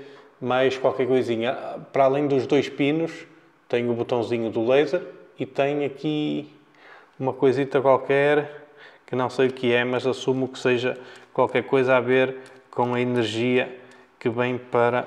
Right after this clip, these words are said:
a esferográfica. Para ligar esta, é, se estiver aberta, aqui ligo esta luz, mas se ela estiver aberta e eu carregar aqui, ligo a de baixo.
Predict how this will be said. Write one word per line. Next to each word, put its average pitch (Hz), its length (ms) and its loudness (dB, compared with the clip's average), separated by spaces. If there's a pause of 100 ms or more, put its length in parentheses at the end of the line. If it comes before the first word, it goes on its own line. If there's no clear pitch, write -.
(140)
a - 40 0
esferográfica. 110 1160 0 (280)
Para 160 100 6
ligar 156 340 8
esta, 156 400 2 (1000)
é, 139 180 4
se - 180 -6
estiver 160 300 8
aberta, 143 500 4 (1080)
aqui - 480 2
ligo 156 260 6
esta 151 240 6
luz, 123 440 2 (400)
mas 131 200 0
se - 380 -2
ela 165 200 8
estiver 143 360 6
aberta 123 520 4 (460)
e 131 60 0
eu 135 80 4
carregar 131 420 4
aqui, 143 440 -2 (480)
ligo 135 300 4
a 143 40 8
de 131 80 -2
baixo. 120 440 4